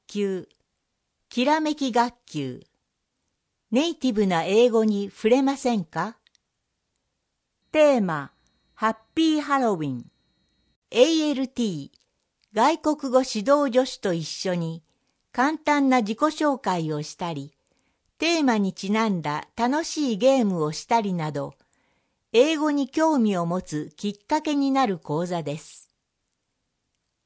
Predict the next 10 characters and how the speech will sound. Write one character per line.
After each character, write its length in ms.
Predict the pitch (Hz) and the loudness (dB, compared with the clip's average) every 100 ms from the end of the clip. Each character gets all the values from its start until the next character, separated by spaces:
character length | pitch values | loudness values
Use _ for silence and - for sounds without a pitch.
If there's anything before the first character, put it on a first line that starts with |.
| - | -6
日 380 | 240 285 233 180 | -4 -2 -4 -6
時、 300 | 143 143 - _ _ _ _ _ _ _ _ _ - | -6 -8 -10 _ _ _ _ _ _ _ _ _ -8
十 300 | 226 294 311 | -2 -2 0
月 260 | 311 311 | -2 -2
二 220 | 269 277 254 | -2 -2 -2
十 280 | 240 175 | -2 -2
九 200 | 156 220 | -4 -2
日 540 | 202 170 - 139 139 - _ _ | -2 -4 -8 -12 -12 -14 _ _
日 380 | 170 180 - 262 | -10 -10 -8 -2
曜、 360 | 240 170 127 | 0 0 -4